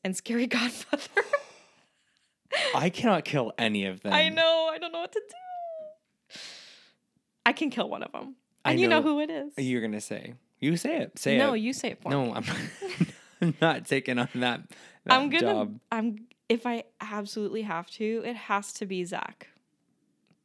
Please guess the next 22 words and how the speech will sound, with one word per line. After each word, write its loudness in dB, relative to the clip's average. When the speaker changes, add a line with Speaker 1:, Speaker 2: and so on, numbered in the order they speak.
Speaker 1:
It -8
has 0
to -16
be -8
Butcher. -4
Speaker 2:
I 2
know, 2
but 0
as, 0
like, -2
a -2
gay -4
little -2
kid -6
growing -2
up, -6
I -2
need -2
to -4
bottom -6
for -12
Zach. -10